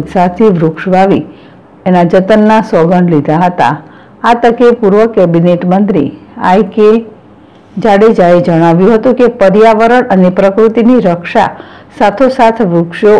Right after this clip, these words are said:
ઓક્સિજન અને વધુ વરસાદ ખેંચીને વાતાવરણને સંતુલિત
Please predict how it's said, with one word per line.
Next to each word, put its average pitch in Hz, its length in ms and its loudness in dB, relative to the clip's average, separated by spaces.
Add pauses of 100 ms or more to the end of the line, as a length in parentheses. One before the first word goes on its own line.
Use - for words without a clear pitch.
(120)
ઓક્સિજન 196 520 0
અને 180 140 2 (120)
વધુ 170 280 0
વરસાદ 156 480 -2
ખેંચીને 180 420 0 (600)
વાતાવરણને 226 640 2 (160)
સંતુલિત 208 580 0